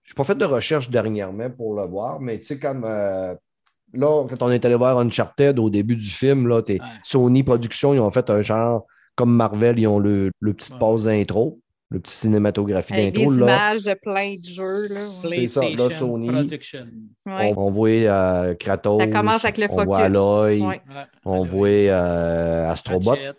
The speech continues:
Speaker 1: Ça fait que, tu sais, on, on Ratchet, ça fait qu'on s'attend à ce qu'on va tout,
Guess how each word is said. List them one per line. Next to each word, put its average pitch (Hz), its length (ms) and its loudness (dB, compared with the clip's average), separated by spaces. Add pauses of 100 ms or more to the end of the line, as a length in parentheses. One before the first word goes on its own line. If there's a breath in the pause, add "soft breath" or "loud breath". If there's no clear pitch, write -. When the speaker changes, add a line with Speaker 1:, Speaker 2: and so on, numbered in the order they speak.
(180)
Speaker 1:
Ça - 220 -20
fait 95 60 -4
que, - 40 -20
tu - 40 -14
sais, 123 80 0
on, 110 280 -2
on 101 120 -4
Ratchet, 95 400 -6 (100)
ça 113 140 -6
fait 104 120 -8
qu'on 107 360 -2
s'attend 101 320 -8
à 107 40 -6
ce - 100 -12
qu'on 98 400 -4
va 92 120 -4
tout, 101 160 -6